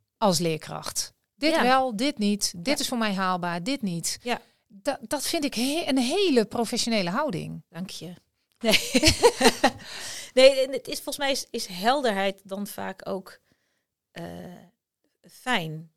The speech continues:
Speaker 2: Dus ik merk ook vaak dat leerkrachten willen blijven in, "Oké, dan probeer ik maar een, een belofte te doen. Ik wil die ouder tegemoet komen." Maar, en de realiteit is dat je vaak niet helemaal aan die wens tegemoet kan komen. En dat het je ook niet helemaal lukt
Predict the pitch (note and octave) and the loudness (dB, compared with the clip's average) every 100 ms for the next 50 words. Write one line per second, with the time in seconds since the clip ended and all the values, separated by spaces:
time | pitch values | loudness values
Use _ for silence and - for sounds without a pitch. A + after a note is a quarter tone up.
0 | _ G3+ - G3 - _ G3 G#3+ A3 - | _ -6 -6 -6 -14 _ -8 -6 -6 -10
1 | _ _ - A#3 A#3 - A3+ A3 G#3+ G#3 | _ _ -6 -4 -4 -10 -12 -12 -12 -14
2 | G#3 G#3 G3+ G3+ G#3 G3+ G3 F#3 G3 G3+ | -14 -12 -14 -10 -10 -6 -8 -8 -10 -8
3 | - A#3 G#3 F#3+ - _ _ _ _ - | -4 -4 -4 -8 -14 _ _ _ _ -16
4 | F#3 A3+ G#3 G#3 G3+ F#3 F3+ - F#3 G3+ | -8 -6 -4 -4 -6 -6 -10 -14 -10 -6
5 | A#3 - G#3 A#3+ G#3+ G3 G3 - G#3 G3+ | -6 -8 -8 -6 -6 -6 -8 -6 -6 -6
6 | G#3 G3 A3 - A3 G#3 G3+ G#3+ - A3 | -10 -8 -10 -10 -10 -8 -6 -6 -4 -6
7 | A3 A3+ G#3+ G3+ B3+ C#4+ - F#3+ - G3 | -4 -2 -4 -4 -4 -4 -4 -6 -4 -4
8 | G3 - - - _ _ F3+ F3 A3+ A3 | -6 -10 -12 -20 _ _ -12 -4 -2 -2
9 | - G#3+ F#3 G#3+ G3 F#3+ G#3 F3+ F3+ F3 | -2 -6 -2 -2 -2 -4 -4 -6 -8 -6
10 | G3+ F#3+ - - D#3+ F3+ A#3 - F3 E3+ | -6 -6 -8 -10 -10 -8 -8 -8 -12 -10
11 | - D#3+ F#3+ G#3+ A3 G#3 - - A3+ A#3 | -6 -6 -4 -6 -8 -10 -10 -6 -4 -4
12 | G#3+ F#3 G#3+ F#3 F3+ F#3 A#3 - | -4 -6 -6 -4 -4 -4 -4 -8